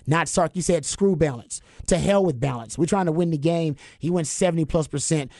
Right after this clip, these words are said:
pass, uh, pass rate on those early downs in the first three quarters. So also, let's go to twelve personnel. They started out the game in twelve personnel, went empty formation, but one back, two tight ends is how they started out the game. P-, present power personnel packages,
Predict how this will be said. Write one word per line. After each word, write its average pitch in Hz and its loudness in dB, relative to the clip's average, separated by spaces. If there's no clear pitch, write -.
pass, 160 0
uh, 139 0
pass 156 0
rate 143 0
on 143 0
those 143 0
early 143 0
downs 135 -2
in 139 -2
the 127 -4
first 135 -2
three 139 -2
quarters. 139 2
So - 0
also, 208 2
let's 147 -4
go 220 2
to 180 2
twelve 208 0
personnel. 170 -2
They 208 0
started 226 2
out 233 0
the 208 -6
game 156 2
in 143 -2
twelve 147 0
personnel, 139 0
went 185 0
empty 247 2
formation, 147 0
but 156 0
one 196 2
back, 202 0
two 226 2
tight 185 2
ends 208 2
is 156 -4
how 170 2
they 170 0
started 175 2
out 196 0
the - -2
game. 139 -2
P-, - -6
present 175 0
power 247 2
personnel 170 0
packages, 151 -2